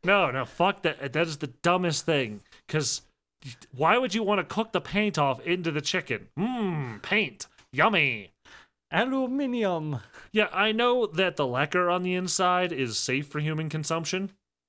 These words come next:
Speaker 1: It doesn't mean I want it in my chicken. Just say it.
Speaker 2: Anyway, I think we can go ahead and wrap it up then.
Speaker 1: Just, just pour it. Open the beer. And it's a Coors Light. Who cares if you pour half of it out on the chickens?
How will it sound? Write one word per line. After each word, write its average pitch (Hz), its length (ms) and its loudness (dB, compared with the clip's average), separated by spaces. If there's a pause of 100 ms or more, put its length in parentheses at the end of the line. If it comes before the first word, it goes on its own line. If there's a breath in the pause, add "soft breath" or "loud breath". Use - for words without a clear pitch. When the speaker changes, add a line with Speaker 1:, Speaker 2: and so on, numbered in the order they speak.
Speaker 1:
It 123 140 -6
doesn't 151 260 0
mean 151 140 2
I 143 60 2
want 147 300 2
it 139 40 0
in 131 80 -2
my 120 80 -2
chicken. - 400 -6 (420)
Just - 200 -8
say 110 220 -2
it. 85 100 -12 (320)
Speaker 2:
Anyway, 123 460 -6 (680)
I 139 100 -2
think 147 160 -4
we 147 80 -4
can 147 80 -6
go 147 80 -2
ahead 135 140 -2
and 131 80 -8
wrap 135 180 -4
it 139 60 -6
up 127 120 -10
then. 151 200 -6
Speaker 1:
Just, 120 240 -8 (180)
just - 160 -10
pour 123 240 -4
it. - 80 -16
Open 143 260 -4
the 175 60 -6
beer. 139 420 0 (260 soft breath)
And 139 100 -10 (100)
it's 165 260 -2
a 156 40 -4
Coors 180 260 0
Light. 123 160 -2
Who 135 80 -4
cares 147 240 -2
if 120 100 -10
you 120 60 -6
pour 120 200 -2
half 107 280 -4
of 120 100 -4
it 113 40 -2
out 107 120 -2
on 104 100 -10
the 104 60 -12 (140)
chickens? - 460 -12